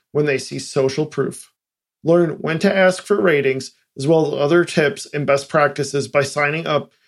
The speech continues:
for App Figures' weekly newsletter at appfigures dot com slash newsletter.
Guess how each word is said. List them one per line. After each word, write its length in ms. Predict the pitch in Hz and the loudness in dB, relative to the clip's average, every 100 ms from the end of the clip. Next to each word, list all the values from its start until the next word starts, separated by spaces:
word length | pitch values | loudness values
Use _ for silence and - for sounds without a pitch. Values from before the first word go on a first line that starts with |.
| _ | _
for 140 | - 160 | -4 2
App 220 | 147 143 | 2 2
Figures' 360 | - 156 160 135 | 0 0 0 0
weekly 460 | 131 147 156 175 | -2 -4 0 2
newsletter 640 | 175 160 147 139 139 135 - _ _ - | 2 0 2 0 0 -4 -8 _ _ -6
at 120 | 151 | -2
appfigures 480 | 156 156 - 170 175 | 0 0 0 2 2
dot 160 | 180 170 | 2 -2
com 300 | 156 139 127 | -2 -2 -4
slash 440 | - 143 139 135 | -2 2 2 0
newsletter. 560 | 156 147 135 131 127 123 | -4 -4 -2 -2 -4 -10